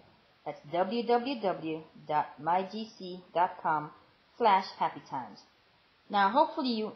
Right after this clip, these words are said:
you're interested in becoming an independent demonstrator such as myself. It's real easy. It's not, uh, hard to learn. And it's a lot of fun, actually, because you do get to meet a lot of different people.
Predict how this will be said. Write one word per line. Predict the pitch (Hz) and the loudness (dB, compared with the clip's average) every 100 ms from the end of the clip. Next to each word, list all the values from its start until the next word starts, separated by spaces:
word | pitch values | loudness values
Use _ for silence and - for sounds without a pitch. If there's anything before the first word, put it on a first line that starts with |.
| - | -8
you're | 190 196 | -2 -2
interested | 196 196 - 185 | -2 -4 -8 -8
in | |
becoming | 175 170 185 170 165 - | -8 -2 -2 -2 -6 -10
an | 160 175 | -10 -8
independent | 170 170 170 165 | -10 -6 -6 -4
demonstrator | 170 160 - 160 156 | -6 -6 -4 -2 -2
such | 175 160 | -4 -10
as | 160 | -6
myself. | 165 180 143 131 - - _ - _ _ - | -6 -6 -6 -6 -8 -20 _ -20 _ _ -14
It's | - | -12
real | 180 220 247 | -2 0 2
easy. | - 269 247 294 311 - _ _ _ _ _ _ - | 2 -2 0 -2 -2 -8 _ _ _ _ _ _ -8
It's | 165 180 | -6 0
not, | 202 226 - | 0 2 6
uh, | 226 220 | 6 8
hard | 233 233 | 6 6
to | 262 | 4
learn. | 220 185 190 202 - _ _ _ _ _ _ _ _ _ _ - | 2 2 -2 -6 -12 _ _ _ _ _ _ _ _ _ _ -2
And | 185 185 180 - _ - | 2 4 2 -6 _ -12
it's | 254 | 4
a | 415 | 8
lot | 427 | 8
of | 427 | 10
fun, | 302 151 - | 6 6 2
actually, | 170 - 175 | -2 -2 -6
because | 196 214 | -6 -8
you | 220 | -6
do | 220 247 | -6 0
get | 247 220 | 0 0
to | |
meet | 202 196 196 - _ _ _ _ _ _ _ | -2 -2 -4 -16 _ _ _ _ _ _ _
a | 170 | 2
lot | 175 | 2
of | 180 | 2
different | 175 175 170 | -4 -4 -8
people. | 170 151 135 | -6 -8 -8